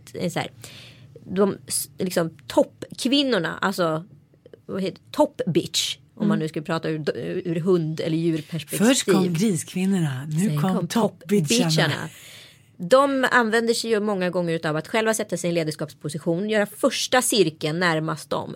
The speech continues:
Speaker 1: fylld med män. Andra cirkeln är det uppblandat med kvinnor, för att
Speaker 2: Mm.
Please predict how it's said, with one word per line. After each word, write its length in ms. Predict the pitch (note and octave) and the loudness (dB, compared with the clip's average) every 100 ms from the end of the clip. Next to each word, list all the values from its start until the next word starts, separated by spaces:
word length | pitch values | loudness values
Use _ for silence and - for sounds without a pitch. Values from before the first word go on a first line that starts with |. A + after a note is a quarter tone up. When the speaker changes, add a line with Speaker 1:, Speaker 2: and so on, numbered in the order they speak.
| - | -8
Speaker 1:
fylld 400 | G#3 F3 D#3 D#3 | -2 -2 -2 -2
med 180 | F3 F#3+ | -2 0
män. 460 | A#3 G3+ - F#3 F3+ _ _ _ | 2 0 -2 -8 -12 _ _ _
Andra 520 | C4 A3 F3 G#3+ C4 | 4 6 4 4 2
cirkeln 600 | C4 G#3+ D3+ - D3 C#3+ | 4 0 0 -4 -6 -6
är 100 | - | -6
det 60 | D#3 | -4
uppblandat 480 | D#3+ - D3+ D#3 - | -6 -8 -8 -8 -10
med 140 | D#3 | -10
kvinnor, 360 | - F#3+ G#3 F3+ | -6 -4 -4 -4
för 120 | F#3+ | -4
att 100 | F#3+ | -4
Speaker 2:
Mm. 220 | F3+ D#3 | -4 -6